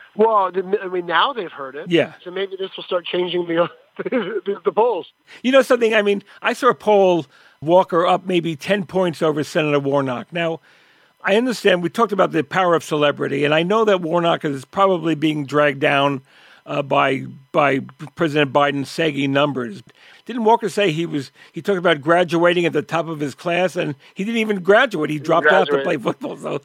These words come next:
Speaker 1: Famously dropped out, by the way. That wasn't even like a, he, it was such a, it was a huge news story in the nineteen eighties when he dropped out, because he was one of the first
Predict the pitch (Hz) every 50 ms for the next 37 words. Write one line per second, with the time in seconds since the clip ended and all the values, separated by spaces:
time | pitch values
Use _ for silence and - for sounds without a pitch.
0 | - - - - 202 220 285 294 285 240 - - 170 160 147 156 160 143 - -
1 | 147 139 127 143 135 135 139 135 135 131 135 156 175 196 202 202 180 185 180 175
2 | 165 165 165 160 151 151 - 151 143 131 _ - - - - _ - - 160 175
3 | - 180 165 165 156 156 185 175 - 170 - - 190 165 160 156 156 147 - -
4 | 202 202 170 - 180 196 226 - - 185 160 - 180 170 160 151 143 147 151 156
5 | - - 151 151 151 151 156 135 135 143 139 131 151 143 135 - - 208 202 175
6 | 139 - 143 - 147 131 117 143 143 131 135 147 143 135 127 - 156 151 139